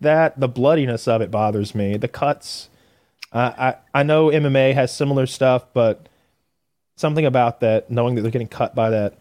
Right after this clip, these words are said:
wrapped bare knuckle fist, I don't know.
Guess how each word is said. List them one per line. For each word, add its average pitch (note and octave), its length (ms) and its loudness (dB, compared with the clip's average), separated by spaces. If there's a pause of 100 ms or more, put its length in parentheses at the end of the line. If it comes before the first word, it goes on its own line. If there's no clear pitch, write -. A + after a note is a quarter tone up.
(140)
wrapped A2 440 -4 (340)
bare A2+ 200 -2
knuckle A2+ 440 -2 (140)
fist, A#2 420 -2
I G#2+ 160 0
don't G2+ 100 -4
know. F#2+ 200 -6